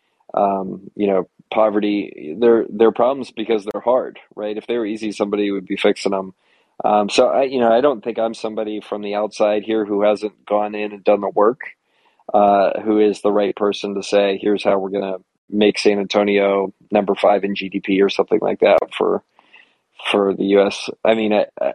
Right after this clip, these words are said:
I don't mean to duck your question, but, like, I'm also, like, I know I haven't done the work on this to be like,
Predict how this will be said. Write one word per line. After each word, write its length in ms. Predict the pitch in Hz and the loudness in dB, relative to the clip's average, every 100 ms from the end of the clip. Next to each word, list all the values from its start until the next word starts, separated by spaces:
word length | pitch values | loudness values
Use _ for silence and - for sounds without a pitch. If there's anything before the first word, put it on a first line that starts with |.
| - | 2
I 80 | 127 | 2
don't 120 | 147 | 4
mean 120 | 143 | 2
to 80 | 127 | 0
duck 240 | 123 117 | 0 0
your 80 | 120 | -2
question, 460 | - 113 - 175 143 | -2 -2 -2 -6 -2
but, 180 | 113 110 | -4 -2
like, 180 | 113 | -2
I'm 180 | 110 117 | -4 -6
also, 320 | 120 - 110 107 | -6 -4 -4 -2
like, 260 | 107 98 _ _ _ _ _ | -4 -6 _ _ _ _ _
I 100 | 107 | -4
know 180 | 131 120 | 0 2
I 60 | 117 | 2
haven't 220 | 113 107 | 0 0
done 160 | 110 110 | -2 -2
the 80 | |
work 240 | 101 107 127 | -4 -4 -2
on 120 | 123 | -2
this 220 | 139 - | -4 -4
to 80 | 107 | -6
be 160 | 107 104 | -2 0
like, 280 | 104 101 | 0 -4